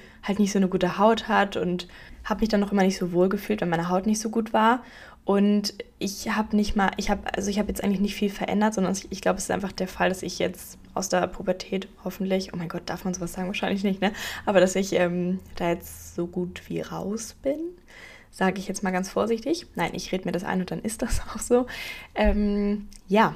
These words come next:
auf jeden Fall bin ich dafür auch sehr dankbar. Muss aber auch dazu sagen, weil ich teilweise gefragt werde, ähm, besonders auf YouTube, so, „Ja, was, was machst du mit deiner Haut?“ Das sieht in der Kamera immer noch mal besser aus. Also, ähm, die Kamera ist da sehr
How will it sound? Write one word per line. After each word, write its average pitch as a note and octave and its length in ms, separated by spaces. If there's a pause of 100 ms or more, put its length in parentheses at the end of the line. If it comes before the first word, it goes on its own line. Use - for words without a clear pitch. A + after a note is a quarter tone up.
(160)
auf F#3 140
jeden F#3+ 140
Fall F3+ 400
bin F#3 160
ich F#3 120
dafür F#3+ 320
auch F3 60
sehr E3 120
dankbar. F3 340 (260)
Muss A#3 180
aber G3+ 140
auch F#3+ 60
dazu F#3+ 320
sagen, G3 460
weil F3+ 140
ich F3+ 80
teilweise F3+ 300
gefragt F3 460
werde, E3+ 440
ähm, F3 400 (160)
besonders F3 320
auf E3+ 80
YouTube, F#3 280
so, E3+ 100
„Ja, E3 140
was, E3+ 200
was F3+ 140
machst F3+ 160
du F#3+ 40
mit F3+ 100
deiner E3+ 220
Haut?“ F3+ 220 (360)
Das G3 140
sieht E3 120
in D#3+ 80
der D#3+ 80
Kamera E3+ 260
immer E3+ 120
noch E3 80
mal D#3+ 80
besser - 300
aus. - 160 (300)
Also, E3+ 400
ähm, E3 480 (500)
die F#3 80
Kamera F3+ 420
ist - 280
da F3 120
sehr E3+ 520